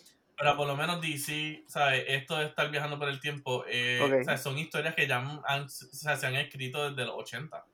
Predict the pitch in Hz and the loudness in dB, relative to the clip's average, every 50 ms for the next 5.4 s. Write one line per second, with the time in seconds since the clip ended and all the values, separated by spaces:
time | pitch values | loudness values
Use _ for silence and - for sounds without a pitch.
0 | _ _ _ _ _ _ _ _ _ _ _ _ _ _ _ _ _ _ _ _ | _ _ _ _ _ _ _ _ _ _ _ _ _ _ _ _ _ _ _ _
1 | _ _ _ _ _ _ _ _ _ _ _ _ _ _ _ _ _ _ _ _ | _ _ _ _ _ _ _ _ _ _ _ _ _ _ _ _ _ _ _ _
2 | _ _ _ - - - - 139 - 139 - 156 143 135 - 143 131 127 143 151 | _ _ _ -20 -18 -10 -10 -8 -6 -4 2 2 2 4 4 2 4 4 2 2
3 | 160 156 - - 160 165 165 - 151 139 135 143 135 147 156 156 151 131 113 110 | 0 -2 4 4 4 4 6 4 2 2 4 6 4 4 4 0 -4 -8 -6 -6
4 | 113 113 110 - 120 113 123 120 113 107 123 123 123 - 131 117 120 - - - | -4 -4 -4 -6 -6 -2 -2 -2 0 0 -2 -2 -2 -4 -6 -6 -8 -12 -8 -6
5 | 123 120 107 92 76 82 120 - | -6 -6 -6 -8 -12 -14 -14 -18